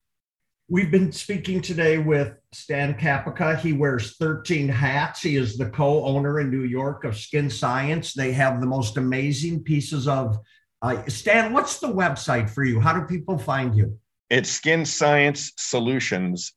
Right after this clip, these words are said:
Speaker 2: dot com.
Speaker 1: Plural, skin science solutions dot com.
Speaker 2: Dot com.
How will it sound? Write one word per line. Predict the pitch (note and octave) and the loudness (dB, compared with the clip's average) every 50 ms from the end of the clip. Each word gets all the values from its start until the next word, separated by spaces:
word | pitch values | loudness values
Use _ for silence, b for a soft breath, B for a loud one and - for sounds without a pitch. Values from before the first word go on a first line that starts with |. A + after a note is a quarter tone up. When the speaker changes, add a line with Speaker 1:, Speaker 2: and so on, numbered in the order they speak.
| - | -8
Speaker 2:
dot | E2+ A2 G#2+ G2 F2+ - | 0 2 4 4 4 2
com. | - G2 D#2+ C#2+ B1+ - - _ _ _ _ _ | -2 -4 -4 -4 -6 -8 -14 _ _ _ _ _
Speaker 1:
Plural, | - E3 E3 D3+ C#3 A#2 G#2 | 0 2 4 4 4 2 0
skin | - - - - - - F3 F3 F3 F3+ F#3+ G3 F#3 D#3 - _ _ | -2 -4 -8 -8 -2 2 2 2 2 2 0 0 -2 -4 -8 _ _
science | - - - - - E3 C#3+ C3+ C#3 C#3 D3 D3+ D3+ C#3+ B2 - - - _ - | -14 -12 -10 -6 -2 0 2 2 4 2 2 2 0 0 -2 -6 -10 -12 _ -8
solutions | - - - - - D#3 D3 C#3+ D3+ D#3+ D#3+ E3 - - - - C3+ A#2+ G#2+ G#2 A#2 C#3 C#3+ C#3 C#3+ C3 G#2+ - - _ _ - G2 G#2 | -6 -6 -4 0 2 2 4 4 4 4 4 4 2 0 0 0 2 4 4 4 4 4 4 2 2 0 -2 -6 -8 _ _ -4 -2 2
dot | C#3+ C3 A#2 A2+ G2+ | 4 4 4 4 4
com. | - F2+ F#2 | 4 4 4
Speaker 2:
Dot | C3+ A#2 G#2+ | 6 4 2
com. | - D#2 - | 2 0 0